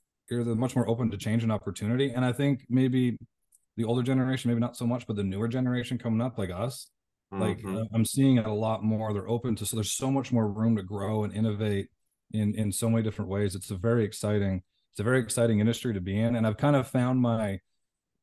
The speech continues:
Speaker 1: home niche. At least it's my favorite to work in, right?
Speaker 2: <laughs>
Speaker 1: So.
Speaker 2: Well, I know, uh, you know,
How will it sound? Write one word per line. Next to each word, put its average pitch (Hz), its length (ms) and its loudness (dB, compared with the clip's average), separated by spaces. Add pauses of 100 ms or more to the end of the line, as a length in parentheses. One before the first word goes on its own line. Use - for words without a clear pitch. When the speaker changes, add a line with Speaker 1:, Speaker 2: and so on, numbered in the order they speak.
(140)
Speaker 1:
home 120 420 4
niche. 117 340 2
At 117 80 -4
least 131 240 0
it's 113 120 -8
my 110 140 6
favorite 107 380 0
to 101 80 -6
work 95 280 -6
in, 87 260 -8 (180)
right? 90 320 -2
Speaker 2:
<laughs> - 60 -18
Speaker 1:
So. 85 220 -8
Speaker 2:
Well, 143 200 8
I 135 140 8
know, 135 200 6
uh, 117 180 -2 (260)
you 113 120 2
know, 95 260 0